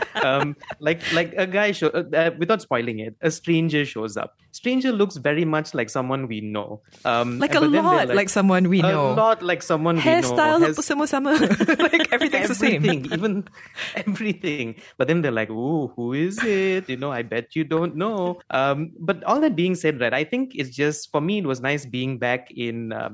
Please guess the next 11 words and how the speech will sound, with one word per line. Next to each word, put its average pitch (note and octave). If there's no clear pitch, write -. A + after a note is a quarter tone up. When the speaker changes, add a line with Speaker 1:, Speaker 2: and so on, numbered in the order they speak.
Speaker 1:
that A2+
world, C3+
uh, G#2
that G#2+
setting C3
in G#2
Middle A#2
Earth C3+
with A2+
this A2+
mythology. C3